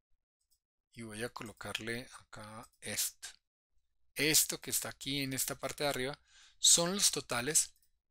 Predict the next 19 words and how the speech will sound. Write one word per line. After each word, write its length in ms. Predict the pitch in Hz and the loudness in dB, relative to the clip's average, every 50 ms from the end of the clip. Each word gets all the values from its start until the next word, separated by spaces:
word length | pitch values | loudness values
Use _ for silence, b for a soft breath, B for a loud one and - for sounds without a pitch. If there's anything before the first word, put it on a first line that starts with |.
| _ _ - | _ _ -2
que 140 | - 123 | -2 0
ya 120 | 113 117 113 | 2 2 2
les 180 | 113 123 131 | 2 0 0
digo 260 | 123 135 131 131 135 - | 0 -2 0 0 -2 -2
cuál 260 | - 135 135 127 127 | -2 -2 -2 0 0
es 80 | 131 | -2
la 100 | 131 135 | -2 -2
intención 480 | 131 120 - 127 107 98 - 110 107 104 | -4 -4 -6 -8 -4 -2 -2 -2 -2 -6
de 200 | 107 110 110 110 | -6 -4 -4 -2
esos 220 | 110 110 123 117 - | -4 -4 -2 -2 -2
totales. 480 | - 127 - 170 175 170 127 107 - | -2 -2 -2 -2 -2 -2 4 2 2
Es 120 | 123 117 123 | 2 2 -4
más, 300 | 147 156 160 - - - | -4 2 6 6 6 6
eh, 160 | - 123 110 | 4 -10 -10
observen, 420 | 107 - - - 120 120 127 139 | -10 -6 -6 -6 -6 -6 -8 -8
le 80 | 139 127 | -6 -4
estoy 200 | - - - 107 | -4 -6 -6 -10
poniendo 380 | _ - 120 120 123 123 135 - | _ -10 -8 -8 -8 -8 -10 -12
color. 360 | - - 143 120 123 - | -12 -8 -8 -8 -8 -8